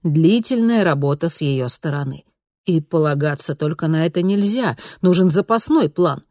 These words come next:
и его надо привести в действие уже сейчас. Именно поэтому Кристина дала объявление на одном из крупнейших сайтов для частных объявлений. Короткое и максимально странное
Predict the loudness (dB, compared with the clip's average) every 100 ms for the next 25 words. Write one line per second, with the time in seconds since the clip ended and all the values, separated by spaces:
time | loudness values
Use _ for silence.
0 | _ _ -2 2 2 2 0 0 0 -2
1 | -2 -2 -4 -4 -2 0 0 0 0 0
2 | 0 _ _ -2 0 0 -2 -6 -8 -8
3 | -8 -8 _ _ _ _ _ _ _ _
4 | 0 2 2 0 -4 -6 -8 -8 -10 -12
5 | -12 _ _ _ -4 -2 -2 -2 -2 0
6 | 0 0 0 -2 -2 -2 0 2 2 0
7 | -4 -10 -2 0 2 2 2 0 -2 -4
8 | 0 0 0 -2 -6 -6 -2 -2 -2 -6
9 | -8 -14 -2 2 2 0 -4 -2 -4 -4
10 | -4 0 2 0 -4 -8 -14 _ _ _
11 | _ _ -4 -2 -2 -4 -2 -2 -2 -6
12 | 0 2 2 0 0 2 2 0 0 -4
13 | -2 0 2 2 2